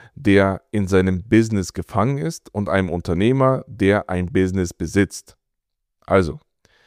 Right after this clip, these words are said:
K I und Automatisierung geben dir heute schon die Werkzeuge, um genau diese Architektur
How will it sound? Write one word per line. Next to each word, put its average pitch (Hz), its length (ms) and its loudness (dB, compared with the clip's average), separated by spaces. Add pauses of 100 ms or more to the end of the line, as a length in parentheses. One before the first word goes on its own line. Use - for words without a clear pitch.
(440)
K 123 220 0
I 185 220 -2
und 139 220 -8
Automatisierung 98 1160 -2
geben 107 300 0
dir 95 180 0
heute 139 580 0
schon 101 320 -2
die 90 240 -6
Werkzeuge, 101 640 0
um 95 200 -4
genau 151 640 0
diese 107 560 -2
Architektur 123 1000 0